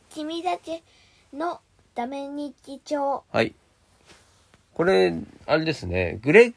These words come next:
Speaker 2: グっていう
Speaker 1: キャラ？
Speaker 2: シリーズものの、
Speaker 1: はい。
Speaker 2: なんか、なんだ、
Speaker 1: の
Speaker 2: グレッグのダメ日記っていう
Speaker 1: シリーズの
Speaker 2: シリーズがあるんですね。
Speaker 1: 僕、えっと、
Speaker 2: はい。
Speaker 1: た-、
Speaker 2: あ、いっぱいあるね。
Speaker 1: 例えると、タケ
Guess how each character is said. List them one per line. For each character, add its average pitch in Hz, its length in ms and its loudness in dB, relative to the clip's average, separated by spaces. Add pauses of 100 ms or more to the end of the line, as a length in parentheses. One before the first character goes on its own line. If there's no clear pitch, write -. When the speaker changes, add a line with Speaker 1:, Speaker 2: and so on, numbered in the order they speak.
(120)
Speaker 2:
グ 180 120 2
っ 190 40 2
て 147 300 -2
い 135 500 4
う - 100 -12 (880)
Speaker 1:
キ 294 140 -10
ャ 247 40 -6
ラ？ 214 140 -6
Speaker 2:
シ - 260 -2
リ 233 280 4
ー 214 40 -2
ズ 226 120 0
も 214 200 6
の 208 180 4
の、 208 420 4 (100)
Speaker 1:
は 233 140 -16
い。 - 80 -18 (360)
Speaker 2:
な 165 120 -2
ん 151 80 -4
か、 101 240 -2 (420)
な 135 300 -6
ん 104 80 -8
だ、 107 40 -8
Speaker 1:
の 110 120 -6
Speaker 2:
グ 156 80 4
レ 202 100 8
ッ 214 120 2 (100)
グ 156 80 4
の 123 100 4
ダ 131 160 4
メ 196 140 4
日 220 260 0
記 196 80 -4
っ 175 60 -4
て 165 200 0
い 165 360 4
う - 100 -2 (320)
Speaker 1:
シ 302 140 -8
リ 320 180 -4
ー 277 60 -6
ズ 277 100 -6
の 294 100 -4
Speaker 2:
シ - 60 4
リ 202 120 4
ー 165 40 2
ズ 131 80 2
が 101 80 4
あ 98 60 4
る 92 60 -4
ん - 20 -14
で - 80 -18
す 143 80 -4
ね。 175 200 2
Speaker 1:
僕、 330 280 -4
え 320 80 -6 (420)
っ 262 100 -12
と、 254 400 -2
Speaker 2:
は 214 160 0
い。 - 60 -6 (140)
Speaker 1:
た-、 320 80 -6 (260)
Speaker 2:
あ、 - 80 2
い 131 60 6
っ 139 60 4
ぱ 302 220 10
い 311 40 10
あ 320 100 10
る 196 80 4
ね。 208 80 4
Speaker 1:
例 208 80 6
え - 20 4
る 247 60 4
と、 220 140 -2 (360)
タ 403 140 6
ケ 349 480 2